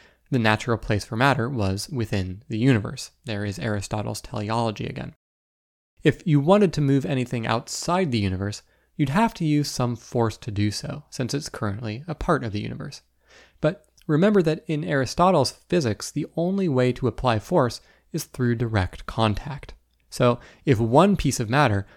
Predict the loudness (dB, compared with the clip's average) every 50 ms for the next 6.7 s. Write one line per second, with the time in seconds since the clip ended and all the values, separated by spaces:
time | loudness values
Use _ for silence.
0 | _ _ _ 0 0 0 -2 -2 -2 -2 -2 -2 _ 2 6 6 6 6 4 -2
1 | -2 0 0 0 0 0 -2 -2 -4 -4 -2 -4 -4 -2 -2 -2 -2 -2 -2 -2
2 | -2 -2 -4 -4 -4 -2 -2 0 2 4 4 4 4 2 -2 -4 -6 -10 _ _
3 | _ _ _ _ _ _ -4 2 4 4 4 4 2 -2 -2 -2 -2 -2 -2 -2
4 | -2 -2 -2 -4 -4 -6 -8 _ _ _ _ _ -2 -2 0 2 2 2 2 0
5 | -2 -2 0 0 0 0 -2 -4 -4 -2 -2 -2 -2 -4 -4 -2 -2 -2 -2 -2
6 | -4 -6 -6 -6 -2 0 2 2 2 0 -4 -8 _